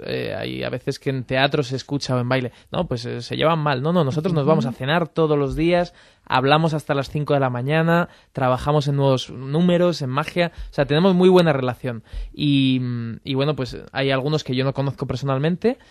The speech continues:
Speaker 1: eh, sí me he encontrado con ellos, hemos trabajado, tal, pero, pero tengo muchas ganas de verles en directo y verles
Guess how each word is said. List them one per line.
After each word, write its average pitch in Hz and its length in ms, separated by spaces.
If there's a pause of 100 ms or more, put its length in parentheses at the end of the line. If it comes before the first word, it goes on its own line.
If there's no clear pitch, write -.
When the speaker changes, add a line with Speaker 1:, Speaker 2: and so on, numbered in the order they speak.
(200)
Speaker 1:
eh, 127 180
sí 135 180
me 135 100
he - 20
encontrado 127 320
con 123 120
ellos, 160 300
hemos 135 180
trabajado, 156 520
tal, 165 160
pero, 127 240 (440)
pero 123 500
tengo 139 200
muchas 151 280
ganas 156 240
de 151 60
verles 139 300
en 160 100
directo 139 380
y 175 120
verles 131 360